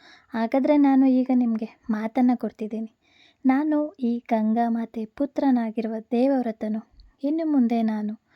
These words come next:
ಆ ಜನ್ಮ ಬ್ರಹ್ಮಚಾರಿಯಾಗೇ ಉಳಿಯುತ್ತೇನೆ. ನಾನು ನನ್ನ ಸಂತಾನಕ್ಕೋಸ್ಕರ ಯಾವತ್ತೂ ಪ್ರಯತ್ನಿಸೋದಿಲ್ಲ" ಅಂತ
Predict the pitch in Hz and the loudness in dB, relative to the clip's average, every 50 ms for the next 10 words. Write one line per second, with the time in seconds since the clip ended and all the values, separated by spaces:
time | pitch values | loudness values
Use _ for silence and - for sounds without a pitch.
0 | - - - _ _ - - 226 233 240 226 - 262 240 240 233 226 226 226 226 | -20 -20 -20 _ _ -12 -6 -2 -2 -2 0 2 2 4 4 4 2 0 -4 -6
1 | - - 240 226 233 233 - - 269 254 - - 240 233 233 226 226 220 214 202 | -2 0 2 2 2 2 0 -2 -4 -4 -2 -4 -4 -2 0 0 -2 -2 -2 -2
2 | 254 254 254 226 214 214 214 214 208 - - 214 208 202 - _ _ _ - - | 0 2 2 2 0 0 -2 -4 -6 -6 -8 -8 -8 -8 -10 _ _ _ -20 -20
3 | _ _ - 262 254 247 277 320 320 320 302 277 254 240 233 240 233 - - 226 | _ _ 0 0 2 2 2 0 0 0 2 4 4 4 2 0 -2 -4 -4 -2
4 | 220 220 220 233 226 226 226 220 - 226 208 - - - 220 220 214 220 214 226 | -2 -2 -2 -2 -4 -4 -4 -6 -6 -8 -8 -8 -6 -4 -4 -2 -2 -2 -2 -4
5 | 226 220 233 - _ - 262 262 - 226 220 220 214 - 220 214 - 240 220 214 | -4 -6 -6 -6 _ -4 -4 -2 -2 -4 -4 -4 -4 -4 -4 -4 -4 -6 -6 -6
6 | 220 214 214 220 220 226 220 - | -6 -6 -6 -6 -8 -10 -10 -10